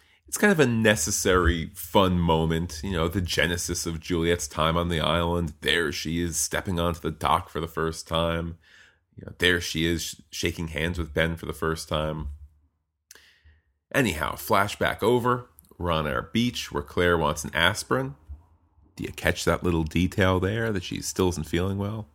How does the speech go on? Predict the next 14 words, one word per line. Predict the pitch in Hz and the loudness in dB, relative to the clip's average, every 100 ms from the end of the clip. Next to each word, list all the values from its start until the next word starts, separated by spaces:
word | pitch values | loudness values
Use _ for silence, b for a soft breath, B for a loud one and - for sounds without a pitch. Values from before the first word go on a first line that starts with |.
| _ b b b b b b _ | _ b b b b b b _
And | 120 107 | -4 0
Jack | 131 98 92 | 2 2 0
and | 110 | -4
company | - 101 98 95 87 | -2 -4 -2 -4 -2
return. | 78 85 - 80 82 80 82 - _ _ _ _ _ _ _ _ _ - | -2 -2 -2 -2 0 -2 -6 -16 _ _ _ _ _ _ _ _ _ -6
This | 110 | -4
is | 110 | 0
another | 113 92 98 90 78 | 2 4 4 4 2
fun, | 80 - - 85 73 76 78 80 | 0 -10 0 2 2 0 -4 -4
necessary | 82 78 76 - 76 76 | 0 0 -2 -2 0 0
moment. | 76 78 80 - - - - _ _ _ _ _ _ - _ | -2 -6 -8 -12 -14 -20 -20 _ _ _ _ _ _ -20 _
Giacchino | 92 - 101 95 82 80 | -10 -4 0 0 0 -2
takes | - - - | -8 -10 -4
over. | 104 110 104 110 101 | 4 4 4 2 0